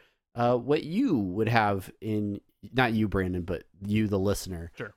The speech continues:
Speaker 1: would have in your Jerry Burry. Uh, so hit us up on social media over at Twitter, Rick and Morty Pod,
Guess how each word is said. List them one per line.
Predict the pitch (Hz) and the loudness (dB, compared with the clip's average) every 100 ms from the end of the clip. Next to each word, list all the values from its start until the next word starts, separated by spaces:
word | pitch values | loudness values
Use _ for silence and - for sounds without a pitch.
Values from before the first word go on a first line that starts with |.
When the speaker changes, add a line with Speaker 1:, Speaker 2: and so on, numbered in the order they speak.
| _ | _
Speaker 1:
would | 107 | -4
have | 98 110 104 104 92 | 0 2 2 0 -2
in | 110 120 | -2 0
your | 170 185 | 2 0
Jerry | 113 104 110 101 92 | -2 0 0 2 0
Burry. | 87 85 87 78 - - _ _ | -2 -4 -6 -8 -12 -20 _ _
Uh, | - 107 113 - | 0 2 2 0
so | - 139 127 | 0 2 4
hit | 185 | 2
us | 190 - | 2 2
up | 151 - - | 2 0 0
on | 127 123 | 2 2
social | 120 139 127 120 | 2 0 0 0
media | 120 117 113 | 2 4 2
over | 117 117 | 2 0
at | 98 | -2
Twitter, | - 110 107 104 104 | -2 -2 0 0 -2
Rick | 104 104 | -4 -2
and | 101 | -2
Morty | 101 98 | 0 -2
Pod, | - 104 107 104 95 | 0 2 4 2 0